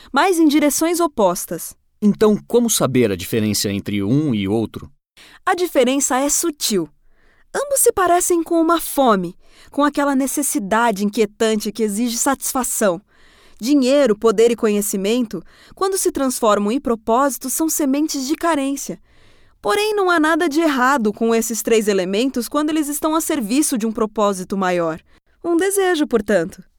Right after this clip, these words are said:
Speaker 2: Na carência, trocam-se os fins pelos meios, concluo.
Speaker 1: É isso mesmo. Dinheiro, poder e conhecimento são meios, e não fins em si mesmos.
Speaker 2: Então,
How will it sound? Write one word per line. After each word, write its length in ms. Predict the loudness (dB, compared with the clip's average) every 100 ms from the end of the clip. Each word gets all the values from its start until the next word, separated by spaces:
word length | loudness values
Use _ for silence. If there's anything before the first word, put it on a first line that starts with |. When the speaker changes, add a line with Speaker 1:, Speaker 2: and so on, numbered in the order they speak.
| _ _ _ _
Speaker 2:
Na 140 | -6 -4
carência, 640 | -4 -4 -2 -4 -6 -10 _ _
trocam-se 460 | -4 -4 -4 -8 -8
os 140 | -8
fins 320 | -6 -4 -4
pelos 280 | -4 -4 -2
meios, 520 | -2 -4 -4 -10 -14 _ _
concluo. 560 | -12 -10 -6 -6 -6 -8 _ _ _ _ _ _ _ _ _ -6
Speaker 1:
É 120 | -4
isso 300 | -2 -2 -2
mesmo. 420 | -2 -2 -6 -12 _ _ _ _ _ -10
Dinheiro, 580 | -2 2 4 2 0 0
poder 500 | 2 2 4 2 2
e 40 |
conhecimento 760 | -2 -2 -2 -2 -2 -2 -2 -4
são 260 | -2 0
meios, 720 | 2 2 2 0 -6 -10 -12 _ _ _ _
e 140 | 0 4
não 240 | 4 2
fins 440 | -2 -2 0 0 0
em 100 | -2
si 180 | -2
mesmos. 600 | 0 2 0 -4 -12 -16 _ _ _ _ _
Speaker 2:
Então, 800 | -2 -2 0 0 0 0 -2 -4